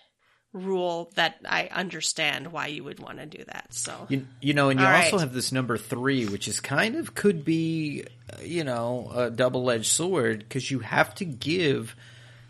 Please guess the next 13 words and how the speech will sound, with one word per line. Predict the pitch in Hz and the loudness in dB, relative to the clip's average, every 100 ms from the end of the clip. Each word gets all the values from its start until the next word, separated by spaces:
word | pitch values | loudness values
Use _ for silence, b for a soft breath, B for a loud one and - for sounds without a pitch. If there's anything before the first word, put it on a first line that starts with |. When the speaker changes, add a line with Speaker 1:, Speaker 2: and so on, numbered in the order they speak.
| - | -6
Speaker 2:
the | 117 | -4
power | - 139 139 147 131 | 0 2 4 2 0
to | |
purchase | 120 139 131 120 117 - | 0 0 0 0 -6 -4
and | 110 | -2
relinquish | 107 113 123 107 101 | -2 -2 -4 -4 -6
land | 101 107 139 135 107 101 98 - - | -6 -4 0 2 2 -2 -6 -10 -4
to | - 147 | -2 0
multiple | 139 143 147 151 139 120 | 2 2 2 0 0 -2
people | 107 - 254 - 131 113 | -4 -2 0 0 0 0
if | 110 | 0
you | 123 | -2
wanna, | 117 113 110 101 | -2 0 0 -2